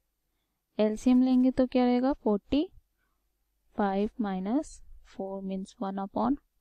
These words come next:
forty। X फोर्टी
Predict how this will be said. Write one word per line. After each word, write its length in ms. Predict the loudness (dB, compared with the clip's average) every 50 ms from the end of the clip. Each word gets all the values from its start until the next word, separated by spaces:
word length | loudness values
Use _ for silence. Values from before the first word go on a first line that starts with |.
| _ _ _ _ _ _ _ _
forty। 380 | -2 0 0 0 0 0 0 0 0 _ _ _ _ _ _ _ _ _ _ _ _ _ _ _ _ _ _ _ _ _ _ _ _ _ _ _ 2 4
X 380 | 6 6 6 4 2 -4 -16 -16 -18 -20 -20 _ _ _ _ _ _ _ _ _ _ _ _ _ _ _ _ _ _ _ _ _ _ -2
फोर्टी 540 | 2 4 4 4 4 _ 2 0 2 0